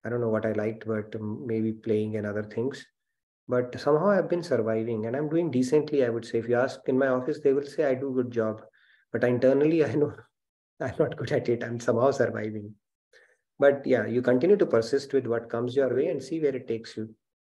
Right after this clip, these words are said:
at times, right? But don't shy away for that perfect thing that would come your way, because if it doesn't come your way, a lot of time would have passed by in that case, right?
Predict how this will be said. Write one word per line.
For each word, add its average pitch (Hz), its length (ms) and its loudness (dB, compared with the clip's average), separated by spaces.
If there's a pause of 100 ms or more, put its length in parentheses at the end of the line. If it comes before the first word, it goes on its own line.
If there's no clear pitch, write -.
(840)
at 113 100 -10
times, 110 320 -2
right? - 280 -6
But 113 120 -2
don't 160 180 6
shy 131 240 4
away 139 220 6
for 127 200 2
that 120 260 -2
perfect 135 440 -2
thing 123 400 -2
that 117 200 -4
would 113 140 -2
come 127 180 2
your 117 220 4
way, 123 380 2 (540)
because 120 220 0
if 120 160 2
it 123 80 2
doesn't 151 300 4
come 147 160 2
your 143 180 4
way, 147 160 6 (100)
a 123 60 -10
lot 117 240 0
of 127 160 -8 (140)
time 120 300 0
would 117 140 -4
have 117 160 -6
passed 110 360 -6
by 110 120 -4
in 104 120 -4
that 101 260 -10
case, - 260 -10
right? - 240 -10